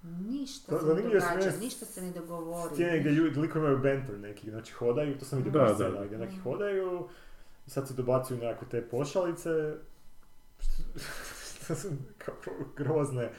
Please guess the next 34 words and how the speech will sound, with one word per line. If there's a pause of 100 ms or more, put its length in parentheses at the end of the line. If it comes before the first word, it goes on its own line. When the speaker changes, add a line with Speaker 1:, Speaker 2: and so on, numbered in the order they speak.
(600)
Speaker 2:
ali
nekako
cijela
ta
situa-,
znaš,
ono, (340)
to
je
nekakav,
e, (800)
prikazana
neka
situacija
koju
bi
možda
prikazao
nakon
deset
epizoda
gdje
se
već
ti
s
tim
likovima,
znaš,
Speaker 1:
Mm.
Speaker 2:
svaki
imaju
nekakav
jasan